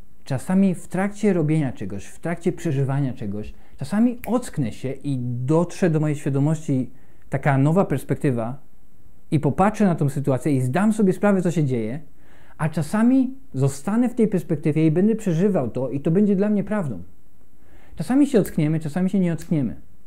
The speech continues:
Jak zrozumiemy, jak to działa, to możemy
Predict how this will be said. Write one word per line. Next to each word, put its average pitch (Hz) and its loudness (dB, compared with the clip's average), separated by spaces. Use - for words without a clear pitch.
Jak 135 0
zrozumiemy, 135 4
jak 220 0
to 151 0
działa, 123 -2
to 139 -2
możemy 143 0